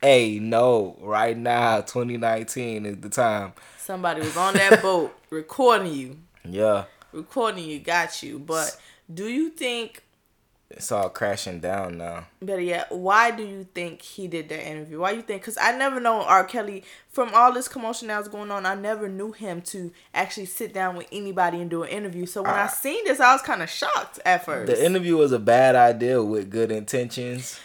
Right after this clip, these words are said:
Speaker 2: What was his? What do you think the good intentions that he was trying to get out of this
Speaker 1: Um,
Speaker 2: interview?
Speaker 1: his publicist and his team wanted him to at least show
Speaker 2: Clean up
Speaker 1: face
Speaker 2: his
Speaker 1: to the
Speaker 2: act?
Speaker 1: public to,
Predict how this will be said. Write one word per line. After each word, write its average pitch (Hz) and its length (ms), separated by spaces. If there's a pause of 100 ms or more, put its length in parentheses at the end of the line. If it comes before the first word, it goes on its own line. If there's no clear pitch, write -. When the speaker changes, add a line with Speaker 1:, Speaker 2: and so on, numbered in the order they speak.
(240)
Speaker 2:
What 208 400
was 254 200
his? 240 180 (160)
What 226 380
do 277 40
you 262 160
think 233 220
the 165 80
good 208 180
intentions 214 580
that 180 280
he 254 260
was 202 140
trying 202 280
to 170 80
get - 80
out 170 200
of 165 80
this 165 160
Speaker 1:
Um, - 80
Speaker 2:
interview? 143 340
Speaker 1:
his 135 180
publicist 127 920
and 104 120
his 104 180
team 117 420
wanted 104 280
him 101 340
to 92 360
at 95 220
least 107 260
show - 120
Speaker 2:
Clean 233 220
up 208 80
Speaker 1:
face 196 80
Speaker 2:
his 220 80
Speaker 1:
to 185 60
the 196 60
Speaker 2:
act? 214 200
Speaker 1:
public 110 500
to, 95 240